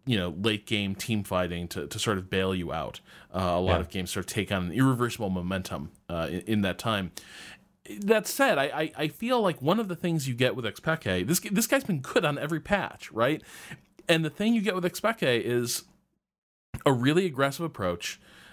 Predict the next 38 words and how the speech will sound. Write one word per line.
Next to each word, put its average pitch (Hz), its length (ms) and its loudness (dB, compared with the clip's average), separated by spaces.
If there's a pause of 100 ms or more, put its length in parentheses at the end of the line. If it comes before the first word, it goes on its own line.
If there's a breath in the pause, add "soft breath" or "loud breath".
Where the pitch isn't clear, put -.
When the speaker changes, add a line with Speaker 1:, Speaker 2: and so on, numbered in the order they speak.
(180 loud breath)
Speaker 1:
uh, 101 360 4
that, 117 280 0 (220)
that, 127 440 -2
uh, 113 100 -2
you 139 160 4
know, 131 60 2
you, 151 320 -2 (100)
I've 123 160 4
seen, 170 360 4
like, 127 180 0
time 170 280 2
and 185 60 0
time 165 200 -2
again, 131 440 0 (240 loud breath)
he 214 200 0
can 254 180 0
psych 180 420 0
out 165 260 2
other 120 220 0
teams, - 580 -4 (220)
uh, 101 320 4
Speaker 2:
Yeah, 98 200 4
Speaker 1:
because - 180 2
he 101 80 2
Speaker 2:
yeah. 95 180 6
Speaker 1:
dictates 165 460 0
the 139 80 -2
pace 113 240 0
and 123 100 -4
style 101 300 -2
of 101 80 -8
the 113 80 -8
game. 151 380 -4 (500 loud breath)
Uh, 110 400 4 (100)
and 120 400 0
right 131 180 2
now, 180 300 2
I 160 100 -4